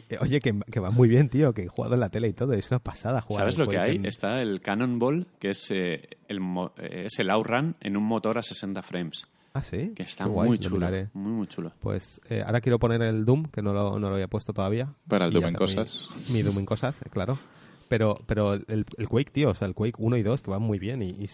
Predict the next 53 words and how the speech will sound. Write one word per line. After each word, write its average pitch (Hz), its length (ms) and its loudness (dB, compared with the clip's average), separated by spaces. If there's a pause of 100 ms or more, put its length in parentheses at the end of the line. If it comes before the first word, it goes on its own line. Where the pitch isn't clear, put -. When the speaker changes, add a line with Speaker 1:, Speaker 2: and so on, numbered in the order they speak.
Speaker 1:
y 104 80 -10
es - 320 -16 (160)
una, 95 100 -6
o - 80 -16
sea, 85 300 -12
son 90 140 -12
juegazos 98 420 -4
también. 113 260 -4 (240)
Speaker 3:
Mm. 90 200 0 (320)
Speaker 1:
Eh, 95 420 0
y 101 80 -2
hacía 101 180 -4
tiempo, 107 240 0
además, 104 220 0
hacía 101 180 -4
mucho 113 220 0
que - 20 -4
no 90 60 -6
jugaba 101 220 -2
al 101 80 -2
Quake 110 260 -2
y 90 100 -6
arrancarlo 92 380 -4
en 107 60 0
la 101 60 -2
Switch 110 320 2
y 95 160 -2 (140)
jugar 101 400 -4
en 104 60 -2
la 101 80 -4
Switch 101 260 -4
a 107 60 -2
sesenta 104 320 -4
frames 104 320 -4
y - 20 0
demás, 95 220 -4
Speaker 2:
Qué - 80 -6
Speaker 1:
es 87 40 -8
una 87 120 0
Speaker 2:
guay. 117 100 0
Speaker 1:
pasada. 101 420 -4 (120)
Speaker 2:
Pues - 140 -8
a 82 60 -6
lo 78 60 -6
mejor 95 220 -2
juego 92 260 0
y 82 60 -2
todo. 87 240 -4 (260)
Eh, 92 300 2
Doom 107 200 2
tres 123 280 0
están 92 220 -4
portando. 110 440 -4